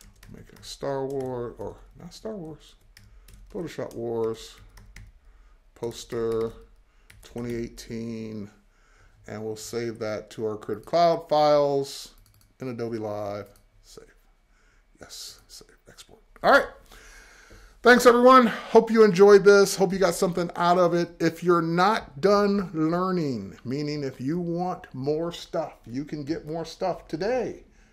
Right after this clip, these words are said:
As a matter of fact, um, yeah, today's Tuesday, so going on right now,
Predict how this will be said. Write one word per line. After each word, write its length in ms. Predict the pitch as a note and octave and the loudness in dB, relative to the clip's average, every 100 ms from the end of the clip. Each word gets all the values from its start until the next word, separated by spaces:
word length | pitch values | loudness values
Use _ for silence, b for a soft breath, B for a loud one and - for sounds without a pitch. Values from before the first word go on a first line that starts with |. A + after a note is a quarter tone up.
| _ | _
As 120 | - | -10
a 20 | |
matter 140 | D#3 D#3 | -6 -6
of 100 | - | -4
fact, 400 | E3+ E3+ E3+ D3 | -4 -4 -8 -10
um, 560 | C#3+ C#3+ C#3+ C#3 C#3 | -8 -6 -6 -8 -10
yeah, 120 | - B3 | -10 -12
today's 340 | B2+ C#3 D#3+ | -10 -10 -8
Tuesday, 400 | F#3+ F#3 F#3 G#3+ | -8 -6 -6 -6
so 220 | G#3+ B2 | -8 -10
going 400 | B2 D3 F#3+ G3 | -10 -8 -8 -6
on 340 | F3+ E3+ D#3+ C#3 | -6 -6 -6 -6
right 320 | C#3 F#3 C4 | -4 -4 -4
now, 480 | G#3 A#3+ F#3 F#2 - | -6 -4 -4 -8 -14